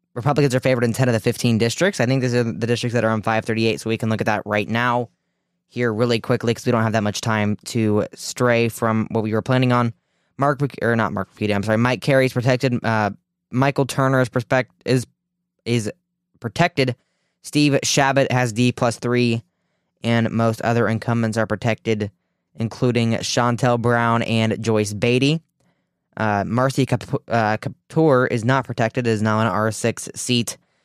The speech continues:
Tim Ryan is not protected, but he's not running for that race.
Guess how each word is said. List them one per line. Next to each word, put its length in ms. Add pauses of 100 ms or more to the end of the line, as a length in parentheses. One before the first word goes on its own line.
(260)
Tim 200
Ryan 220
is 80
not 160
protected, 320
but 80
he's 100
not 200
running 180
for 120
that 180
race. 420